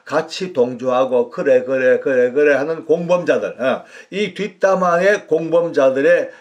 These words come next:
이들 집단을 향하여 전부 사형이다라고 그냥 집단 사형 선고를 빵 때려버립니다. 머릿속에, 마음속에 오늘 이 사진을 집단 공범자들에게 명령하시는 하나님의 이 선고,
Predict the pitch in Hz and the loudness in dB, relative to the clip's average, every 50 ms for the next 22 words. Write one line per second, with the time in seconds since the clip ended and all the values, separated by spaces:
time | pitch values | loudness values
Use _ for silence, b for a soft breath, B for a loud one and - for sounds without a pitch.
0 | B B B 180 180 - 180 185 175 - - 160 - - 165 160 151 127 127 123 | B B B -10 -6 -4 -4 -4 -4 -6 -10 -12 -6 -2 0 0 0 0 -2 -2
1 | 123 127 127 131 117 107 - - 208 240 285 269 233 170 - B B B B B | -2 0 0 0 -2 -2 0 0 0 0 2 2 0 0 0 B B B B B
2 | B _ _ - - - 131 131 135 143 143 110 104 95 92 92 90 92 101 95 | B _ _ -20 -14 -6 -4 -2 -2 -2 -2 -4 -4 -6 -6 -8 -10 -12 -12 -14
3 | 92 92 - _ _ - - 208 - _ - 220 220 208 - - 135 131 131 127 | -14 -18 -20 _ _ -10 -10 -10 -6 _ 0 0 0 0 -2 -4 -4 -4 -4 -6
4 | - 156 147 127 104 92 - _ _ _ _ _ 170 147 135 123 117 110 110 - | -8 -4 -2 -4 -4 -4 -8 _ _ _ _ _ 0 2 2 2 0 -2 -4 -6
5 | 160 147 117 - - 98 87 _ _ _ _ _ _ _ _ _ 151 180 196 180 | -8 -8 -8 -10 -16 -20 -20 _ _ _ _ _ _ _ _ _ -4 -4 -4 -4
6 | 147 - 135 127 127 135 117 95 - - - 101 110 123 131 123 - 131 120 120 | -4 -6 -8 -4 -2 -2 -2 -4 -6 -10 -12 -8 -6 -6 -6 -8 -10 -10 -8 -8
7 | 117 - 156 156 139 123 117 156 139 - - 120 131 131 120 104 90 B B B | -6 -4 -4 -4 -4 -6 -8 -10 -12 -10 -10 -10 -8 -8 -8 -8 -8 B B B
8 | B B B - - 185 - _ _ - 180 180 180 185 - - - 135 135 127 | B B B -14 -14 -14 -14 _ _ -4 -2 -2 -2 -6 -8 -8 -8 -8 -6 -4
9 | 127 135 127 117 117 107 104 107 107 110 107 113 113 123 - b b b b _ | -6 -6 -4 -4 -4 -4 -2 -4 -4 -4 -4 -6 -6 -6 -10 b b b b _
10 | 113 110 107 110 113 110 101 95 90 - 113 98 98 92 - 139 139 131 135 139 | -10 -10 -8 -8 -8 -8 -8 -10 -12 -14 -16 -16 -18 -16 -14 -12 -12 -10 -6 -6
11 | 147 165 175 175 b b b - - 147 139 - - 175 170 156 127 120 - - | -6 -6 -6 -10 b b b -10 -10 -10 -10 -8 -10 -12 -10 -4 -2 -2 -2 -2
12 | B | B